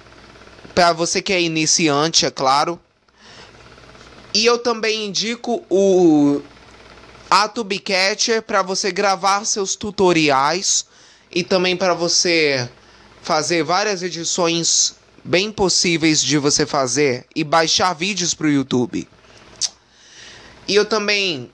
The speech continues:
se você não tem computador e tiver celular, o único programa que eu indico que vocês usem é o Power Director.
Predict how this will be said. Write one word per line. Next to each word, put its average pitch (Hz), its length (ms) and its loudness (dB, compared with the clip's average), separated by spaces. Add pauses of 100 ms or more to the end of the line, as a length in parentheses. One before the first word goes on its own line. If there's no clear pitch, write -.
se - 220 0
você 226 340 2
não 233 160 -2
tem 220 200 -4
computador 196 760 0
e 147 140 -2
tiver 156 300 0
celular, 147 540 4
o 139 140 0
único 233 300 -2
programa 185 400 0
que 190 100 -4
eu 175 80 2
indico 165 380 -2
que 165 120 -2
vocês 151 440 0
usem 175 340 2
é 175 80 2
o 175 80 2
Power 208 420 2
Director. 143 800 -2